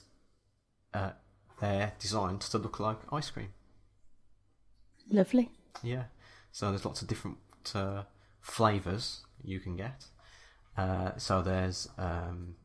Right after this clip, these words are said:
Speaker 1: Orange Dream, uh, Neapolitan, uh, Rainbow, uh, what else we got? Chocolate co-, slash coffee slash caramel, 'cause it's a sort of brownie one, so whatever you want it to be.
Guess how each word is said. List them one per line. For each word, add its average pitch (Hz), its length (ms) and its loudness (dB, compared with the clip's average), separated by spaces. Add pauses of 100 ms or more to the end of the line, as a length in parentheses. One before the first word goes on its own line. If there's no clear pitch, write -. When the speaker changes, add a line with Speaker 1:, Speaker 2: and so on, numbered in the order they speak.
(300)
Speaker 1:
Orange 104 380 0
Dream, 107 400 0 (840)
uh, 87 300 0
Neapolitan, 110 760 2 (1900)
uh, 90 220 -6
Rainbow, 107 500 2 (1200)
uh, 90 60 -4 (1040)
what - 240 -2
else 85 200 -2
we 87 60 -6
got? 85 340 -8 (680)
Chocolate - 520 2
co-, - 180 -4
slash - 360 4
coffee - 300 0
slash - 260 2
caramel, 107 420 6
'cause 92 260 -2
it's - 160 -2
a 92 60 0
sort 85 160 0
of 85 100 -2
brownie 95 300 6
one, 107 180 4
so 95 180 2
whatever 92 260 2
you 92 100 4
want 95 140 0
it - 40 -10
to - 100 -6
be. 107 180 0